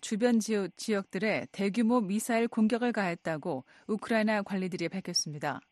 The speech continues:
관리들은 러시아군이 이들 지역에 수주 사이 최대 규모의 미사일 공격을 가했다며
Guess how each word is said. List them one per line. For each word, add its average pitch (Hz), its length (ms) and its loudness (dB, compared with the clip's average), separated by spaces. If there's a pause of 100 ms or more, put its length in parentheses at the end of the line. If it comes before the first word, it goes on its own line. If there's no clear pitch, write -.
(640)
관리들은 254 560 4
러시아군이 226 920 2
이들 226 320 0
지역에 196 520 0
수주 277 340 -4
사이 220 400 -2 (240)
최대 285 380 -2
규모의 208 460 2
미사일 220 440 0
공격을 208 460 2
가했다며 165 720 -4